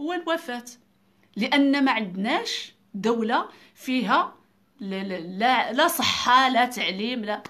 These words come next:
حتى شي حاجه ما كاينه، مع الاسف الشديد. حتى شي حاجه ما كاينه، لان كان، كانت عندنا، آه، كان عندنا العلاج، وكانت عندنا الصحه في، في، في وزاره الصحه في، في المغرب،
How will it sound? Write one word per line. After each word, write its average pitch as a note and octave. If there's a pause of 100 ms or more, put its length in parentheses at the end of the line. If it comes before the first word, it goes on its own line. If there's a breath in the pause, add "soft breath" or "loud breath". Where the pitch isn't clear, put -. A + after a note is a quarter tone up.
(140)
حتى -
شي C#4
حاجه D4 (100)
ما C#4+
كاينه، B3 (140)
مع A#3
الاسف B3
الشديد. - (1200)
حتى D#4+
شي B3+
حاجه G3
ما -
كاينه، G#3+
لان A#3
كان، A#3
كانت A3+
عندنا، G3+ (380 loud breath)
آه، C3+
كان G#3+
عندنا G3
العلاج، G#3+ (100)
وكانت G3+
عندنا F#3
الصحه F#3+
في، F#3
في، G#3 (360 loud breath)
في G3
وزاره G3
الصحه G3+
في، F#3
في -
المغرب، A#3